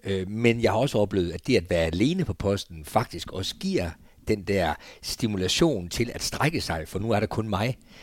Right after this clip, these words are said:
Så den ansvar, det lige pludselig giver, kan også give noget. Så jeg kan kun, øh, istemme det,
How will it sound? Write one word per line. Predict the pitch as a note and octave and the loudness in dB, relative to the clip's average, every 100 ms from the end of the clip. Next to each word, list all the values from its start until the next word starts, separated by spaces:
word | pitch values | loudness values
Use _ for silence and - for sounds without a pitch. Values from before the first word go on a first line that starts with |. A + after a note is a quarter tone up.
| - | -14
Så | - | -4
den | G2+ A2+ - | 0 0 0
ansvar, | B2+ - F#2+ D2+ - - | -2 0 0 0 -4 -6
det | A#2+ B2 | -2 0
lige | D#3 | 0
pludselig | - C3 G#2+ | 0 0 0
giver, | - B2+ F2 D#2+ | 2 4 2 0
kan | - D#2+ | -6 -2
også | - - | -2 -2
give | F2 | -6
noget. | D2 D2+ - | -8 -10 -12
Så | - | -8
jeg | F2+ A#2+ | -4 -6
kan | - | -2
kun, | - D3+ D#3+ | 2 2 4
øh, | C3 G2 E2 - - - | 4 4 0 -10 -20 -6
istemme | D#3 - A2 A#2 | -2 2 0 2
det, | A#2 B2 | 4 4